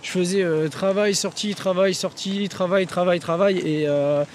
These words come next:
au bout d'un moment, à force de trop travailler, de pas prendre de vacances, de pas prendre, euh, cinq minutes pour soi, ou alors, euh, d'aller dans les bars et d'être un déchet,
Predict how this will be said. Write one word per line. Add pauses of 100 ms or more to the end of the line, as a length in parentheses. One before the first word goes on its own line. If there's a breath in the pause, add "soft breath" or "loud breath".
(400 loud breath)
au
bout
d'un
moment,
à
force
de
trop
travailler,
de
pas
prendre
de
vacances,
de
pas
prendre,
euh,
cinq
minutes
pour
soi, (540 loud breath)
ou
alors,
euh,
d'aller
dans
les
bars
et
d'être
un
déchet,